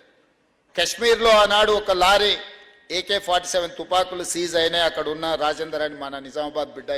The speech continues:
ఎస్పీగా చెప్పిండ్రని. అదే కాదు, ఈరోజు మణిపూర్లో జరుగుతున్న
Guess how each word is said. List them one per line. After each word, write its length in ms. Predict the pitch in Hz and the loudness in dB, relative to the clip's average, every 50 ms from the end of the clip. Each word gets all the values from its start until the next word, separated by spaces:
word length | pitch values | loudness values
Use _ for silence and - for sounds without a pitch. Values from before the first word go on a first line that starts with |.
| 131 131 | -6 -8
ఎస్పీగా 360 | 127 - _ 143 139 131 127 113 | -14 -14 _ -14 -10 -10 -10 -10
చెప్పిండ్రని. 440 | 120 113 _ 120 117 98 104 107 _ _ _ _ _ _ _ _ _ _ _ _ _ _ _ _ _ _ _ - 165 | -12 -14 _ -18 -18 -18 -20 -20 _ _ _ _ _ _ _ _ _ _ _ _ _ _ _ _ _ _ _ -4 0
అదే 160 | 185 226 240 233 220 | 4 4 6 6 6
కాదు, 180 | 220 226 233 233 220 202 | 6 6 6 4 0 0
ఈరోజు 240 | 202 220 240 233 220 202 | 0 0 0 0 0 -2
మణిపూర్లో 420 | 202 214 240 - 247 240 226 240 220 170 | -2 -2 -2 -2 -2 -2 0 -2 0 2
జరుగుతున్న 460 | 202 208 214 226 214 - 220 214 220 | 2 2 2 -2 -4 -4 -4 -4 -4